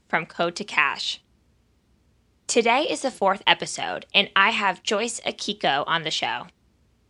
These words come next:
Joyce helps people become their own boss so they can enjoy increased flexibility as well as freedom in their day-to-day. Joyce's specialty is helping introverts get out there and get their first client.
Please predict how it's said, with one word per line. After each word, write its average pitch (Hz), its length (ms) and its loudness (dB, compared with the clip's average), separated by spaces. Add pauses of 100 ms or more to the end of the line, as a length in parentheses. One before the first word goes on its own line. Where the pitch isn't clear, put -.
Joyce 269 380 2
helps - 320 2
people 180 360 -4
become 180 420 -2
their 180 260 0
own 202 200 2
boss 156 320 0
so - 140 -4
they 185 220 4
can 208 180 -6
enjoy 170 480 -2
increased 247 460 0
flexibility 180 760 0
as 175 240 -2
well 185 180 2
as 214 120 -2
freedom 170 460 2
in 175 140 -4
their 165 120 -2
day-to-day. 147 720 -4 (800)
Joyce's 269 400 2
specialty 190 540 0
is - 200 -4
helping 202 380 -2 (100)
introverts 190 680 -4
get 196 160 6
out 180 240 -2
there 170 280 2
and 156 240 -8
get 175 200 4
their 175 100 0
first 160 320 -4
client. 135 480 -8